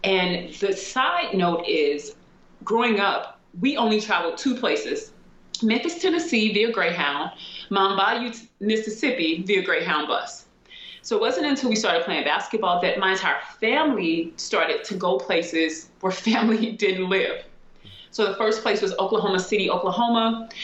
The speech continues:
And I remember walking through the, um, parking lots and seeing all of the license plates from all over the country. And I was like, wow, that is, um,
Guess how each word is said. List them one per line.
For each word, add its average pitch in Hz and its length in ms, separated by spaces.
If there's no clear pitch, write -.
And 202 100
I 196 40
remember 196 420
walking 175 340
through 190 360
the, 160 280
um, - 440
parking 262 340
lots 240 320
and 208 120
seeing 220 400
all 202 140
of 185 80
the 185 80
license 220 460
plates 262 360
from 226 140
all 202 160
over 190 140
the - 120
country. 233 580
And 262 100
I 254 120
was 226 140
like, - 160
wow, 254 600
that 262 200
is, 226 300
um, 180 400